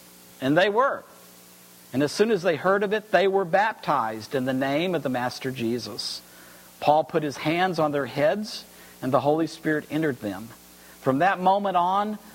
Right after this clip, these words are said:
they were praising God in tongues and talking about God's actions. Altogether, there were about twelve people there that day. On Paul's mind,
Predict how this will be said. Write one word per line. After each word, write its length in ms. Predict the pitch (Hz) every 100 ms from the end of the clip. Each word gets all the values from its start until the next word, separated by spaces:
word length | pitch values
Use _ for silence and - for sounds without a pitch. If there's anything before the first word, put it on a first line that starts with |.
| -
they 140 | 180
were 160 | 175 135
praising 680 | - 170 165 185 170 160
God 460 | 143 139 143 151 147 -
in 300 | 123 120 113
tongues 840 | - 139 156 175 175 175 151 - - - -
and 140 | 131 131
talking 420 | - 156 147 147
about 380 | 123 113 92 -
God's 320 | 110 101 95 -
actions. 760 | 123 139 - - 165 156 139 - - -
Altogether, 960 | - 156 175 - 151 143 143 135 139 143 - - -
there 140 | 160
were 160 | 151 135
about 480 | 123 120 117 -
twelve 560 | - - 143 143 147 143 -
people 440 | - 147 - 101 98
there 280 | 95 95 92
that 240 | 98 -
day. 200 | - - - - - - - - - - - - - - - - - - - - - - - - - - - - - - - - - - - - - - - - - - -
On 160 | 156
Paul's 500 | 151 - 233 247 202
mind, 560 | 165 165 160 110 120